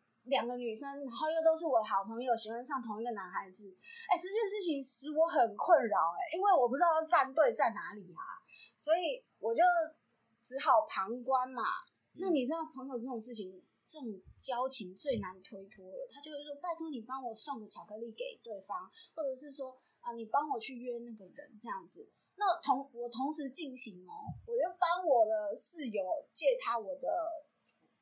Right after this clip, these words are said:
Speaker 1: 网络账号，然后又借，又，又帮我，帮我的那个朋友，就是，就是如果要吃饭就故意撮合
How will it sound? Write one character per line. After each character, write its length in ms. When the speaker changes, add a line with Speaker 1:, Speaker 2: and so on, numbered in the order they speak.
Speaker 1:
网 180
络 180
账 200
号， 260
然 80
后 200
又 120
借， 300
又， 160
又 100
帮 240
我， 140
帮 160
我 120
的 100
那 140
个 80
朋 200
友， 140
就 140
是， 340
就 80
是 320
如 80
果 140
要 100
吃 240
饭 160
就 160
故 180
意 140
撮 260
合 140